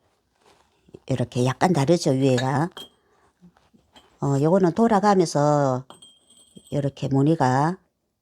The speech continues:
이런 식으로 이렇게 돼 있답니다. 굽도 이렇게 예쁘게 달렸죠. 이렇게 굽이 달렸거든요. 이것도 밑에 굽은 똑같고 위에만 모양이 이렇게 약간 틀리답니다.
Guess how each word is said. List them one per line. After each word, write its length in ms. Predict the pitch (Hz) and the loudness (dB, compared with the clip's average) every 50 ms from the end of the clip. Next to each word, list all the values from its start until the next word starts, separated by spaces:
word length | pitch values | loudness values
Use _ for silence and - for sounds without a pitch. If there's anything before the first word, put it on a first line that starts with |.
| _ - | _ -10
이런 240 | - 143 143 160 151 | -8 -6 -4 -4 -4
식으로 600 | 143 - 107 123 123 113 120 123 127 139 160 170 _ _ _ _ - | -4 -6 -6 -6 -4 -2 -2 0 0 -2 -4 -6 _ _ _ _ -10
이렇게 300 | - 139 147 151 - 127 | -6 -6 -6 -4 -6 -4
돼 140 | - 135 | -2 -2
있답니다. 600 | 123 120 - - 135 117 117 - 113 120 131 147 - - _ _ _ _ _ _ - | -2 -2 -2 -4 -4 -4 -2 -2 -2 -2 -2 -4 -6 -10 _ _ _ _ _ _ -6
굽도 580 | 247 226 - - 165 151 147 147 143 143 135 | -6 -6 -2 2 2 4 4 6 4 4 2
이렇게 460 | 127 135 143 147 143 - - 117 123 123 - - | 2 2 -2 -2 -2 -6 -6 -6 -6 -8 -10 -4
예쁘게 360 | 151 170 180 - 196 190 175 | -4 -4 -2 -2 -2 -2 -2
달렸죠. 640 | 147 131 131 131 139 160 - - 127 107 117 123 143 170 180 _ _ _ _ _ _ _ _ _ _ _ _ _ _ _ - | -2 -2 -4 -2 -2 -4 -4 -2 -2 0 0 0 -2 -6 -10 _ _ _ _ _ _ _ _ _ _ _ _ _ _ _ -10
이렇게 300 | 123 127 127 - - - - - _ - _ _ | -8 -8 -8 -6 -8 -12 -12 -12 _ -20 _ _
굽이 240 | - - 139 127 | -6 -2 -2 -2
달렸거든요. 880 | - 120 120 120 123 127 127 127 127 139 131 123 120 117 117 127 143 160 _ _ _ - - - _ _ _ _ - | -2 0 -2 0 0 -2 -2 -2 -2 0 0 0 0 0 0 0 -2 -4 _ _ _ -20 -20 -20 _ _ _ _ -8
이것도 580 | - 147 143 165 160 - - 165 160 165 160 160 | -6 -4 -2 -4 -4 0 0 2 2 2 2 0
밑에 300 | 165 170 165 - - 147 | 0 -2 -2 0 -2 -2
굽은 340 | - - 202 180 180 156 151 | 0 0 0 0 0 0 0
똑같고 840 | - 156 - - 151 147 - - 147 139 135 131 139 151 175 _ _ _ _ - - | -2 -2 0 0 -2 -2 -2 -2 0 2 4 4 2 0 -2 _ _ _ _ -14 -8
위에만 640 | 170 185 208 208 196 180 170 151 151 156 170 170 156 | -4 0 2 2 4 4 4 2 2 4 2 2 4
모양이 380 | 147 156 156 147 135 139 131 127 | 4 4 4 4 2 2 0 0
이렇게 340 | 127 123 127 - - 113 | 0 -2 -2 -6 -6 -6
약간 320 | 110 120 110 - - 160 156 | -6 -6 -6 -6 -8 -8 -6
틀리답니다. 840 | - 151 135 143 - 143 143 147 143 - 135 131 127 135 151 170 | -6 -6 -6 -4 -4 -4 -4 -4 -2 -2 0 0 0 0 -2 -2